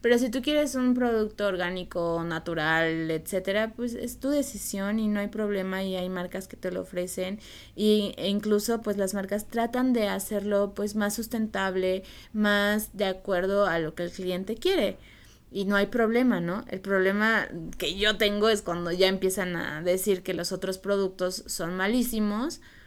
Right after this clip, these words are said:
porque, pues, traen X o Y, ¿no? Y sí me da un poco de risa que se fijen exactamente en qué trae el producto de skincare y que sea súper natural y no sé qué, pero cuando se agarran un labial no les importa qué hay detrás, ¿no?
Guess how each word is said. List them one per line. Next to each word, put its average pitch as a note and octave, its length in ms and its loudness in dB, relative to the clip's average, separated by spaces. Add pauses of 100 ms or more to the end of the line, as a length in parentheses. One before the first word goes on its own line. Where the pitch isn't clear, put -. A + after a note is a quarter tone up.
(200)
porque, F#3 640 0
pues, F3+ 160 -8
traen F3 320 -2
X F3 300 -6
o F3 80 -4
Y, E3 240 -6
¿no? - 200 -10 (120)
Y F#3 320 -4
sí G#3+ 100 -2
me G#3+ 140 2
da G3+ 100 0
un G#3 60 0
poco G#3 240 -2
de G#3 160 4
risa G#3 320 2
que F3 580 0 (300)
se G3+ 200 -2
fijen G3+ 400 -2
exactamente G3+ 760 -4
en G3 140 -6
qué G3 100 -4
trae F#3+ 320 0
el F#3 80 -2
producto F3+ 460 -2
de F3+ 120 -4
skincare F#3+ 540 -4
y F3+ 60 -6
que F#3+ 100 -10
sea F3+ 160 -6
súper F3 380 -8
natural F3 500 -4
y F3 40 -6
no F3 200 -6
sé F#3 100 -12
qué, G#3 220 -6 (400)
pero A#3 180 2
cuando A#3 240 2
se A#3 140 0
agarran A#3 420 4
un A#3 120 2
labial G#3+ 420 2
no G#3 100 0
les G3+ 220 -2
importa G3 500 -4
qué G3 100 -4
hay F#3+ 80 0
detrás, G3 440 -2
¿no? G3+ 220 -6